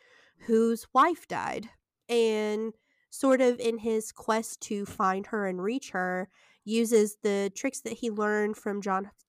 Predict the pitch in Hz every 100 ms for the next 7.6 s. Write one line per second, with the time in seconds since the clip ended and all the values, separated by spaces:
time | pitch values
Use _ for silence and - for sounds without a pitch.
0 | 208 220 208 208 - - 208 202 208 214
1 | _ _ _ _ _ - 233 226 226 226
2 | 226 226 226 _ _ _ _ - 233 -
3 | 240 247 240 - - 214 214 - 202 -
4 | 196 190 190 190 170 - - - - -
5 | - _ _ _ - 254 269 254 247 285
6 | 320 311 285 247 226 220 - 214 202 208
7 | 226 - 208 214 202 202